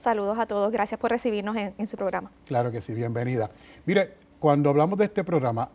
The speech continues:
Speaker 2: ¿en qué consiste el mismo?
Speaker 1: Pues mira, nosotros como Departamento de Educación hemos estado buscando colaboradores para poderle proveer a nuestros estudiantes con di-, con diversidad funcional experiencias laborables, laborales, eh, antes de salir de la escuela.
Speaker 2: Muy bien.
Speaker 1: Así que, eh,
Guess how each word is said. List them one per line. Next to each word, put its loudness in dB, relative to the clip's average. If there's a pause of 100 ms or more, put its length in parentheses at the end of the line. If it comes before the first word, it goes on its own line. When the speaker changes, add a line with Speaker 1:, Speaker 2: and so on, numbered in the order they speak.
Speaker 2:
¿en -2
qué -2
consiste -4
el -6
mismo? -14 (260)
Speaker 1:
Pues -2
mira, -2
nosotros -4
como -4
Departamento -2
de 2
Educación -2
hemos -2
estado 2 (240)
buscando 0
colaboradores 2
para 0
poderle 0
proveer 0
a 2
nuestros -2
estudiantes -4
con -2
di-, -6
con -2
diversidad 0
funcional -2 (320)
experiencias 2
laborables, 2 (180)
laborales, 2 (400)
eh, 6
antes 4
de 6
salir 0
de 6
la 2
escuela. -2
Speaker 2:
Muy -4
bien. -2
Speaker 1:
Así -6
que, 6
eh, 0